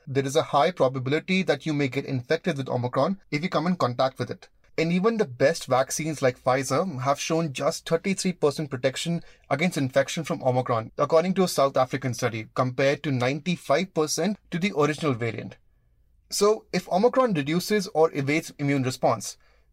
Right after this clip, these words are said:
does this mean that you don't have immunity from it? We took this question to Doctor Rakesh Mishra, the former director of the Centre for Cellular and Molecular Biology. According to him, even though Omicron does reduce or neutralize antibodies,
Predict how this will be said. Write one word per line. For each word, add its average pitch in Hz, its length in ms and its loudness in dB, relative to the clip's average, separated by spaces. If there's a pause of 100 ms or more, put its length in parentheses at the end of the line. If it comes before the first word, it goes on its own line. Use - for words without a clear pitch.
does 175 200 0
this 240 200 0
mean 196 220 2
that 196 260 -2
you 143 220 -2
don't 147 300 -2
have 151 200 0
immunity 139 360 -2
from 170 260 -2
it? - 160 -8 (560)
We 165 140 -2
took 190 160 -2
this 220 140 0
question 165 420 0
to 190 80 -2
Doctor 143 280 2
Rakesh 127 400 0
Mishra, 165 460 2
the 131 80 -2
former 135 300 2
director 135 380 0
of 156 260 -2
the 160 80 -2
Centre 165 320 0
for 185 120 -2
Cellular 147 480 0
and 135 160 -2
Molecular 131 380 0
Biology. 120 540 -2 (320)
According 165 380 2
to 180 100 0
him, 180 240 0 (100)
even 180 300 0
though 202 160 2
Omicron 151 460 2
does 139 260 2
reduce 151 380 -2
or 139 220 6
neutralize 143 540 0
antibodies, 139 720 0